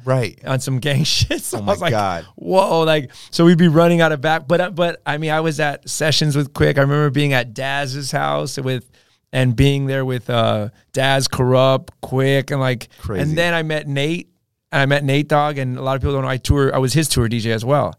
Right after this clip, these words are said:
Speaker 1: Oh, I didn't,
Speaker 2: So
Speaker 1: I didn't
Speaker 2: I,
Speaker 1: know that.
Speaker 2: I
Speaker 1: Wow.
Speaker 2: toured with Nate Dogg as well for a while.
Speaker 1: Crazy.
Speaker 2: And did sh-, I did a show. I remember doing a show with him. I remember going to Nate Dogg's house to work on his show, and I was with,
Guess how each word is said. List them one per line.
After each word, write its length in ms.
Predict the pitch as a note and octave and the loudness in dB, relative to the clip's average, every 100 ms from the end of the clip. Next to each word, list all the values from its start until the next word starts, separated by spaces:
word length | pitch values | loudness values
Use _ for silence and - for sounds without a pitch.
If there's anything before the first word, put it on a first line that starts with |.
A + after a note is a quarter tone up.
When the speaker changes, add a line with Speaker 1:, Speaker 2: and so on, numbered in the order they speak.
| - | -10
Speaker 1:
Oh, 220 | F3 C3+ | -6 -6
I 140 | F#2 | -4
didn't, 200 | D#3+ G3+ | -4 -2
Speaker 2:
So 100 | E3 | 0
Speaker 1:
I 40 | C#3+ | 2
didn't 100 | D#3 | 2
Speaker 2:
I, 40 | C#3 | 2
Speaker 1:
know 140 | A2+ | 0
that. 200 | G#2 G#2+ | 0 -2
Speaker 2:
I 100 | C3 | -2
Speaker 1:
Wow. 120 | C3 | -2
Speaker 2:
toured 200 | G#2+ D#3+ | 0 0
with 180 | D3 C#3 | 0 -2
Nate 260 | C3+ C#3+ D3+ | -4 -4 -2
Dogg 240 | D3 D3 | -2 -2
as 100 | C3 | -4
well 260 | A#2 C3+ C3+ | -4 -4 -4
for 140 | D3 | -2
a 60 | C3+ | 0
while. 260 | C3+ C#3+ D3 | 0 0 0
Speaker 1:
Crazy. 480 | B2+ A2 F#2 F2+ - C3 | -2 -4 -8 -12 -10 0
Speaker 2:
And 420 | C3 B2+ B2 A2 | 4 6 4 2
did 220 | C#3 B2+ | 0 2
sh-, 200 | - - | 0 0
I 80 | C#3+ | -2
did 140 | C3 D3 | 0 0
a 40 | |
show. 260 | - C#3+ C#3 | 0 2 4
I 20 | |
remember 320 | C3+ C3+ C#3 | 4 2 0
doing 460 | A#2+ C#3 C#3+ C3+ C3+ | 0 0 0 -2 -4
a 60 | C#3 | -8
show 300 | - C#3+ C#3+ | -4 -2 0
with 180 | D3 C#3+ | 0 -2
him. 300 | C#3 C3+ C3 E3 | -4 -4 -2 2
I 60 | |
remember 280 | F3+ B3 B3+ | 2 2 0
going 360 | C#3+ E3 F#3 F#3 | 0 -2 -2 -2
to 120 | D#3+ | -2
Nate 340 | D3 C#3+ D#3 | 0 0 2
Dogg's 300 | D3+ C#3 B2+ | 2 2 -2
house 440 | B2+ A#2 A2+ - - _ _ _ _ | -6 -6 -8 -12 -14 _ _ _ _
to 140 | - C#3 | 2 6
work 320 | D3 D#3+ - | 4 2 0
on 140 | C#3+ | -4
his 160 | C3+ B2 | -2 -4
show, 500 | - C#3 A#2+ G#2+ - _ _ _ _ - | -2 0 0 -2 -10 _ _ _ _ -4
and 100 | C3 | 2
I 40 | C3+ | 2
was 120 | B2+ | 2
with, 220 | C#3 | -4